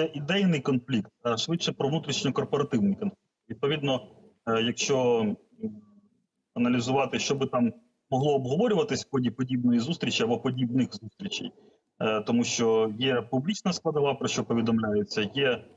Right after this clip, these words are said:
низка подій, про які стає відомо вже пізніше. Ну, це, власне, розподіл сфер впливу, це бізнес-інтереси, е, це, е, якісь певні кадрові рішення, ну і частина для, е,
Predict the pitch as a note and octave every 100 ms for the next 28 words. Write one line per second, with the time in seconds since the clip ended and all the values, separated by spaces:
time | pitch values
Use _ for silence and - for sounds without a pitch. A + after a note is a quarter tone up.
0 | _ B2+ C#3 - C3 C3+ C3+ F3 C#3 B2+
1 | A2+ B2+ - B2+ B2 A#2 B2+ A#2+ G#2 G#2+
2 | G#2+ G2+ G2 - - _ _ _ - A3+
3 | A#3+ B3+ A3 G#3 - G#3 G3 F#3 D#3 D#3+
4 | - F3 F3 E3 - D3+ - C3 B2+ A#2
5 | - A2 B2 B2+ A#2 A2 A2 G2+ G2+ G#2
6 | F#2+ - - - - A2 G#2 - - B2+
7 | B2+ B2 A#2+ A#2+ - A2 A2 A2 G#2+ G#2+
8 | _ - - C3+ - B2+ B2+ A#2+ B2+ B2+
9 | A#2+ A2 A2 - _ _ _ - A#2+ A2
10 | - G#2 G#2 G#2 G3 G#3+ - - E3+ F#3+
11 | D3 A#2 A#2+ A#2 A2+ A2 - - A2